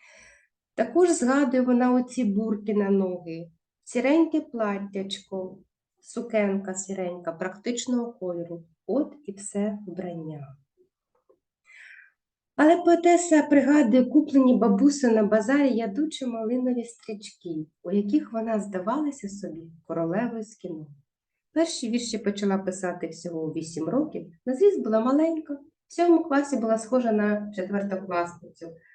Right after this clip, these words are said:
але в дитячих іграх нічим не поступалася хлопцям. На пальцях можна перерахувати наші кольорові враження, так пише Ірина Жиленко у своїх спогадах. Адже кіно навіть було чорно-білим,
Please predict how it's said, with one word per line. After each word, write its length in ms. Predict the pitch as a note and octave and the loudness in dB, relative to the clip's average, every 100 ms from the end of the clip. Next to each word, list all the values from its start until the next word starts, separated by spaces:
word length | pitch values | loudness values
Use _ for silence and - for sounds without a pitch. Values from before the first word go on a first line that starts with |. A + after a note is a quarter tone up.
| _ G#3+ | _ -2
але 180 | A#3 | 0
в 80 | G#3 | 0
дитячих 640 | G#3+ G#3 A3 G#3+ G3 - A#3 | -2 0 0 0 -6 -6 -6
іграх 320 | D#4 G#3+ - - _ _ _ | -4 -6 -8 -14 _ _ _
нічим 520 | G3+ D#4+ F#4 - C#4 | 4 4 4 2 2
не 100 | C4 | 2
поступалася 800 | G3 G3 - F#3+ F3+ G3+ G3+ G#3 | 0 -8 -14 -8 -2 -2 -2 -6
хлопцям. 520 | G3+ E3+ D#3+ E3 - - _ _ _ _ - - - - | -10 -8 -10 -12 -20 -20 _ _ _ _ -20 -20 -20 0
На 120 | F4+ | 2
пальцях 480 | F#4 G#4 G#4 F#4+ D#4+ | 4 4 4 2 6
можна 280 | D4+ C#4+ C#4+ | 6 8 6
перерахувати 800 | C4 B3 B3+ A#3+ B3+ D4 C#4+ B3+ | 4 4 2 4 4 4 4 2
наші 560 | A#3 B3+ C4+ - B3 | 2 2 0 -2 -8
кольорові 480 | - G#3+ G#3 A3 G#3+ | -2 0 2 0 -2
враження, 640 | G#3 G3+ G3+ G3 F3+ F3+ - | -2 -2 -2 -6 -10 -12 -4
так 200 | A3+ A3+ - | -2 -4 -4
пише 340 | G#3+ A3+ - F#3 | -2 -2 -2 -2
Ірина 320 | F#3 F#3 F3 | 0 0 -2
Жиленко 460 | F3 A3 G#3+ G3+ | -4 -4 -4 -4
у 60 | F3+ | -8
своїх 380 | - E3 F3+ F3 | -8 -8 -8 -10
спогадах. 560 | - D#3+ E3 D#3+ - _ _ _ _ _ _ _ _ _ | -10 -8 -8 -10 -18 _ _ _ _ _ _ _ _ _
Адже 300 | E4 C#4 D4 | 2 4 4
кіно 380 | - D#4+ E4 E4+ | 6 6 8 8
навіть 340 | C4 G#3+ F3+ | 6 2 0
було 260 | G#3 A3+ D4 | -2 0 0
чорно-білим, 840 | D4 C4 C4 B3+ A3+ G3 F#3 D3 | 0 -2 0 2 2 2 0 -2